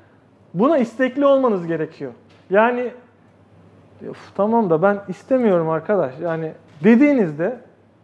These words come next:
bitmiştir. Yani ben içinden, içinizden gelmiyorsa,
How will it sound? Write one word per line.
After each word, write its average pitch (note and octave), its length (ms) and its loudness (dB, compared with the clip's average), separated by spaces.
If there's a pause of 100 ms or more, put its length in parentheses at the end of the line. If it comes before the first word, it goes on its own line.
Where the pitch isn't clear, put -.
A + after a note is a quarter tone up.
(100)
bitmiştir. - 600 -8 (440)
Yani G3+ 340 2
ben A3 80 -2
içinden, G#3+ 540 -4
içinizden G3+ 500 -8
gelmiyorsa, F3+ 560 -2